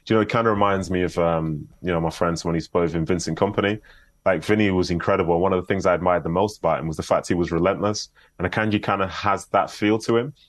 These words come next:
You know, if a ball's coming in the box, he wants to get his head to it. If somebody's coming short, he wants to go with them. If someone's gonna run in behind, he's gonna contest everything. But like I say, more importantly for the City side, he's very, very calm and composed on the ball, makes good decisions, doesn't wanna go and play sixty, seventy yard diagonals, just wants to play the right pass,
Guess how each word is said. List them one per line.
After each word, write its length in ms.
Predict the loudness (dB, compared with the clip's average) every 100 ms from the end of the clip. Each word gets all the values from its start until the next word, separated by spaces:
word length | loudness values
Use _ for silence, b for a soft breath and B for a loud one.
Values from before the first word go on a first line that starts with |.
| b
You 40 | -2
know, 60 |
if 100 | -2
a 40 | 0
ball's 240 | 2 2
coming 200 | 2 -2
in 80 | 0
the 40 |
box, 240 | 2 0 0
he 40 |
wants 220 | 0 0 0
to 80 |
get 80 | -2
his 120 | 0
head 160 | 0 0
to 180 | 0 0
it. 120 | -2 b b
If 100 | -6
somebody's 300 | 0 2 2
coming 220 | 2 0 0
short, 260 | 2 2
he 40 | 4
wants 180 | 0
to 80 | 0
go 160 | 2 2
with 80 | 2
them. 100 | 0
If 80 |
someone's 220 | 0 -2 0
gonna 160 | 0
run 120 | 2
in 80 | 2
behind, 300 | 2 4 2
he's 80 | 2
gonna 160 | -2 -2
contest 460 | -4 0 0 2
everything. 440 | 0 0 0 -2 -4 _ b b b -2
But 80 | 0
like 140 | 0
I 40 |
say, 180 | 0 2
more 200 | 2 2
importantly 340 | 0 0 -2 -2
for 60 |
the 80 | -2
City 280 | -2 -4 -4
side, 340 | -2 -2 -2 -6 _ _
he's 140 | -8 0
very, 240 | 2 4
very 160 | 2 0
calm 340 | 0 0 0
and 80 | -2
composed 440 | -4 0 0 0
on 80 | -2
the 80 | 0
ball, 260 | 2 2
makes 300 | 0 -2 -2
good 160 | -4 -4
decisions, 580 | -4 -4 -4 -4 -6 -10 -8
doesn't 220 | -2 0 2
wanna 200 | 2 2
go 160 | 2
and 80 | 2
play 280 | 2 2 0 -4 B
sixty, 380 | B -4 -2 -2
seventy 360 | 0 0 0 2
yard 180 | 2 2
diagonals, 440 | 2 2 -2 -6
just 160 | -4 -2
wants 140 | -2
to 80 | -2
play 160 | -2 0
the 100 | 2
right 300 | 2 2 2
pass, 300 | 0 -2